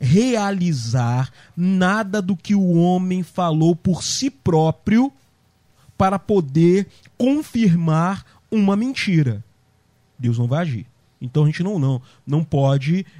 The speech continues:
é, é, é, aqui, ah, colocar em xeque essa verdade.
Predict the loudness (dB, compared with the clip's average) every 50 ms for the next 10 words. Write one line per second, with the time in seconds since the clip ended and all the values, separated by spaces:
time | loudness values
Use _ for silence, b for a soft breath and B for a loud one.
0 | -14 -8 -6 -6 -6 -6 -6 -6 -4 -4 -4 -6 -6 -6 -4 -4 -4 -4 -6 -8
1 | -6 -6 -6 -6 -4 -2 -2 0 0 -2 b b b b b b _ -6 -4 -2
2 | -2 0 -2 -2 -4 -6 -6 _ -4 -2 0 0 -2 -2 -2 -2 -2 -2 -4 -6
3 | -6 -6 -6 -6 -6 -4 -4 -2 -2 -2 -2 -4 -4 -6 -4 -2 -4 -4 -4 -6
4 | -8 -8 -8 -12 -16 -20